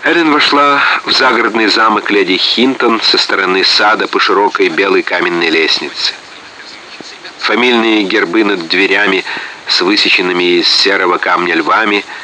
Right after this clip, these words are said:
были изъедены ветрами и дождями четырёх веков.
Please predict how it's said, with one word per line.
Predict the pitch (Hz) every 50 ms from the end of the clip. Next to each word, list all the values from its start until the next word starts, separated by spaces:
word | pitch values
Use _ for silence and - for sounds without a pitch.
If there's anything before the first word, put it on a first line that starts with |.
| - - - - - -
были | - 95 110 117 123 123
изъедены | 110 104 110 127 147 139 135 131 123 117
ветрами | 104 107 - - 110 104 120 127 127 120 113 110
и |
дождями | 95 98 92 - - 101 101 101 98 95
четырёх | 87 - - - 98 90 92 85 - -
веков. | 85 80 - - 76 73 -